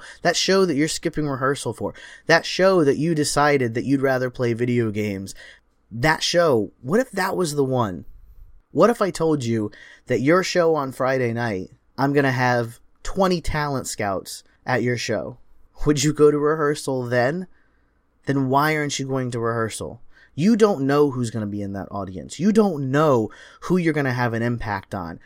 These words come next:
You could save a life just by stepping on stage. It's happened.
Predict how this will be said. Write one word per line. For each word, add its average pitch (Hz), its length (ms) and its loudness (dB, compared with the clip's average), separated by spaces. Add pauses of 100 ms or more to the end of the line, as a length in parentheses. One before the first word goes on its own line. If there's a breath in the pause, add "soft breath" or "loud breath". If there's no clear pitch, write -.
(100)
You 240 140 6
could 262 160 2
save 165 240 2
a 117 80 0
life 113 560 -2
just - 240 2
by 107 140 0
stepping 110 420 -4
on 92 180 -8
stage. - 600 -8 (320)
It's 220 220 4
happened. - 680 -2